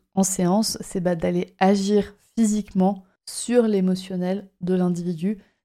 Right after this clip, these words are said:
C'est ce que, c'est ce que moi j'adore dans ma pratique. Donc si vous souhaitez que j'intervienne sur votre cheval pour l'aider à aller mieux autant physiquement que émotionnellement, je suis disponible pour des séances de shiatsu,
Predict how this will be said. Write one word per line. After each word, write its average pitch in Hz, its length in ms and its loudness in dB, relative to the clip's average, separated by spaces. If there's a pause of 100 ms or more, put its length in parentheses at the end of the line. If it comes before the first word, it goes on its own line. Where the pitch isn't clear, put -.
(160)
C'est - 80 -16
ce - 40 -20
que, 175 300 -4
c'est 170 180 -10
ce - 100 -8
que - 60 -4
moi 185 240 4
j'adore 185 320 0
dans 180 100 -4
ma 170 120 -2
pratique. - 500 -10 (160)
Donc 247 160 0
si - 160 -4
vous 269 100 2
souhaitez 240 440 -4
que 247 160 -4
j'intervienne 208 580 -2
sur 220 240 -2
votre 208 220 -2
cheval 196 320 0 (420)
pour 262 180 2
l'aider 220 520 4
à 208 160 0
aller 208 240 2
mieux 202 360 2
autant 226 280 -4
physiquement 202 640 -2 (100)
que 254 100 -2
émotionnellement, 202 840 0 (200)
je 220 80 0
suis 247 180 -6
disponible 214 500 -2
pour 240 260 -2
des 233 80 0
séances 208 260 -4
de 185 100 -4
shiatsu, 190 600 -6